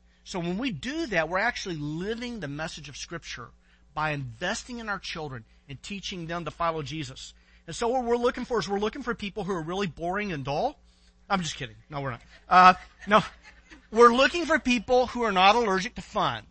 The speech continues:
okay? Uh, we're looking for people who, who know how to have fun, who can be, uh, who can be a little bit wacky, joyful,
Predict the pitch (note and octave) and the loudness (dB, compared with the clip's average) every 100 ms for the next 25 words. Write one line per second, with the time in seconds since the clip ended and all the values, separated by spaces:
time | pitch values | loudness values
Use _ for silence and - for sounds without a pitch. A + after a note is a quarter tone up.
0 | - D3 F#3 G3 B3 - _ - - F3 | -10 -2 2 2 0 -6 _ -18 4 6
1 | F3 G3 G3+ A3 D4 C#4+ C4 G#3+ G3 G#3+ | 6 6 4 2 0 -6 -4 -6 -4 -2
2 | G#3+ F#3 G3+ - F3 F3 E3 E3+ A3+ A#3 | -4 -4 -10 -10 -6 -4 -2 -2 -2 -2
3 | A#3+ - F#3 F3 F3+ F#3 E3 D3+ D3+ D3+ | -4 -4 -4 -2 -2 -2 -6 -4 -2 -2
4 | - - - D3+ D3+ D3 C#3+ D3+ F3 F#3+ | -6 -20 -6 2 4 6 4 4 0 -4
5 | F#3+ D#3 D#3 D3+ D#3 F3+ A#3 C#4 B3 A3 | -4 -2 -2 0 0 0 0 -4 0 4
6 | G#3+ A3 A#3 F3+ F3+ F#3+ G3 G#3+ G#3 | 4 2 -4 -6 -4 -2 -4 -4 -4